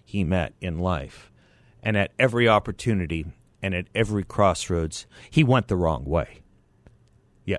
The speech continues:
did I not mention <laughs> Son of a Woman? Sorry, I didn't say Son of a Woman. Yes, in Son of a Woman.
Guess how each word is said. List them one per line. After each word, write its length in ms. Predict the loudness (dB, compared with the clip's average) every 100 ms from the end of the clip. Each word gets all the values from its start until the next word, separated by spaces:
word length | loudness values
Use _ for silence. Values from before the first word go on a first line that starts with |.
| -2
did 160 | 0
I 80 | 0
not 200 | 0 -2
mention 360 | -4 -8 -4 -4
<laughs> 20 |
Son 220 | 0 0
of 80 | 2
a 60 | -2
Woman? 260 | -2 -2
Sorry, 380 | 2 2 2 0
I 40 |
didn't 200 | 0 0
say 160 | 0 -4
Son 220 | -2 -4
of 120 | -4
a 60 | -6
Woman. 240 | -8 -8
Yes, 280 | -8 -8 -10
in 140 | -10 -6
Son 240 | 0 0
of 80 | 0
a 40 |
Woman. 320 | -2 -4 -6